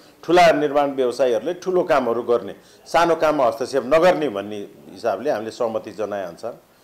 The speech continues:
पाँचवटा काममा अहिले के गरियो भन्दाखेरि आइसिबी कन्ट्र्याक्टमा चाहिँ विभिन्न विधामा तिन तिनवटा लिन पाउने भनेर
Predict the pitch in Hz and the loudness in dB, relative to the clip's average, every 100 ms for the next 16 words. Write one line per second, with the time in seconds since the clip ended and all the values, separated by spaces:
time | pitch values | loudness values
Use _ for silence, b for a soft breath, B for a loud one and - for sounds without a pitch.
0 | b b - 135 135 131 117 117 98 87 | b b -4 -2 0 0 0 0 -6 -6
1 | 101 139 _ _ _ _ _ _ _ - | -12 -14 _ _ _ _ _ _ _ -2
2 | - 180 170 196 175 170 160 135 110 107 | 2 2 2 2 4 4 2 2 0 -2
3 | 117 151 - - 165 185 185 180 185 180 | -4 -6 -12 -4 2 2 0 -4 0 2
4 | 156 147 143 139 135 156 156 165 185 180 | 2 2 2 2 -2 -2 -2 0 0 0
5 | 160 147 139 139 131 - - _ _ _ | -2 0 4 4 2 -4 -14 _ _ _
6 | _ _ _ _ _ _ - 196 196 220 | _ _ _ _ _ _ -4 -2 -2 2
7 | 208 180 165 156 156 147 147 135 107 113 | 4 4 4 0 0 2 0 0 -2 0